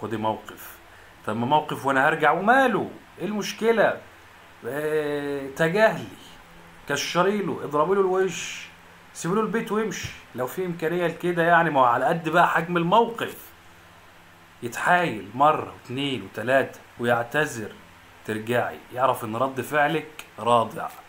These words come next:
قوي، لازم يكون فيكي النقطة دي.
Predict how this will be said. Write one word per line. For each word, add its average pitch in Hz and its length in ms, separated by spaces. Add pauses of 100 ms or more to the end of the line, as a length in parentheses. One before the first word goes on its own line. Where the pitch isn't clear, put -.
(680)
قوي، 117 280 (680)
لازم 117 440
يكون 110 220
فيكي 117 540 (580)
النقطة 110 520
دي. - 180